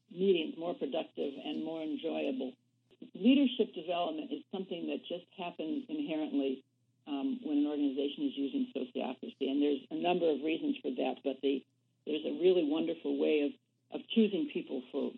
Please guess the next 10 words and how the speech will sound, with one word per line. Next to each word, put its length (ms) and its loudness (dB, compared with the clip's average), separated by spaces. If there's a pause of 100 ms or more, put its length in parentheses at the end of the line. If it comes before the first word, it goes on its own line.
(320)
for 120 -2
jobs 320 -2
and 160 0
roles 280 0
and 120 -2
tasks 380 -8 (580)
that 200 -2 (220)
surfaces 640 0
and 200 2
develops 480 -2